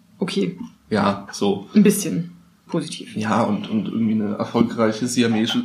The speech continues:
Speaker 2: siamesische Zwillingsoperation oder so schafft's auch noch mal in die
Speaker 1: Ja, das
Speaker 2: Tagesschau.
Speaker 1: stimmt.
Speaker 2: Im
Speaker 1: Oder die
Speaker 2: Sommerloch
Speaker 1: erste
Speaker 2: zumindest.
Speaker 1: Herztransplantation.
Speaker 2: Sowas.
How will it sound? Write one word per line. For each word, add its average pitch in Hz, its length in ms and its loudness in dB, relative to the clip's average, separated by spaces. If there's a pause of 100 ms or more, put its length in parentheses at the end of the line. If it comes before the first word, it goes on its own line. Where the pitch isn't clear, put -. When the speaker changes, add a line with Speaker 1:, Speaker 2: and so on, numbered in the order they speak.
Speaker 2:
siamesische 113 760 2
Zwillingsoperation 120 1040 2
oder 113 160 2
so 117 140 2
schafft's 120 240 -4
auch 123 100 2
noch 147 100 4
mal 110 140 4
in 104 60 6
die 208 60 6
Speaker 1:
Ja, 202 240 4
das 208 180 2
Speaker 2:
Tagesschau. 196 160 2
Speaker 1:
stimmt. 196 260 2
Speaker 2:
Im 247 80 4
Speaker 1:
Oder 214 120 6
die 202 40 4
Speaker 2:
Sommerloch 226 340 2
Speaker 1:
erste 202 140 0
Speaker 2:
zumindest. 220 240 2
Speaker 1:
Herztransplantation. 196 920 0
Speaker 2:
Sowas. 202 400 0